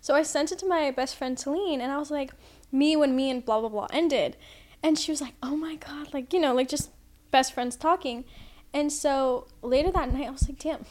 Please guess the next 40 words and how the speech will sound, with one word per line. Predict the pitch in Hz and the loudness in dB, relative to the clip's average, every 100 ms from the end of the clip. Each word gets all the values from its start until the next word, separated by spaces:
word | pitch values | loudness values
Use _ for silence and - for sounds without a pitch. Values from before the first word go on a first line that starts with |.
| - - - | -18 -8 2
he | |
was | 415 - | 2 0
kinda | 480 415 | 0 0
cute." | 381 330 277 - - | 2 0 0 -6 -8
Like, | - 302 | 2 2
he | 339 | 4
was, | 381 | 2
like, | 339 | 2
this | 277 277 | 0 -2
dreadhead. | 277 285 339 330 311 | 2 4 4 4 4
I | 285 | 2
was | 330 | -2
like, | 262 285 - - - - - - - | -4 -6 -14 -20 -20 -20 -20 -20 6
perfectly | 330 370 381 349 349 | 10 10 8 2 4
my | 330 | 4
type. | 320 302 277 285 | 2 4 4 4
I | 294 | 0
was | 302 | 0
like, | 294 285 - - - - - - | -2 -2 -4 -20 -20 -20 -20 -10
"Why | 233 | -4
didn't | 294 494 494 | -2 -2 -4
I, | 480 | -2
like, | 359 | -4
follow | - 262 277 | -2 -2 -2
him | 226 | -6
or | 226 | -8
something?" | - 254 - 285 - - - - - | -12 -14 -16 -16 -20 -20 -20 -20 -16
So | - 294 | 0 4
I, | 285 262 | 4 6
like, | 302 302 | 4 4
went | 254 277 | 0 -2
through | 349 | -2
my | 330 277 | -2 -2
likes, | 240 220 233 214 220 - - - | -2 -2 -2 -4 -8 -12 -12 -8
and | 254 | -4
I, | 254 | -2
like, | 240 | -2
found | 233 240 247 | -2 -4 -4
his | 254 | -6
TikTok, | - - 240 220 220 | -10 -10 -8 -8 -10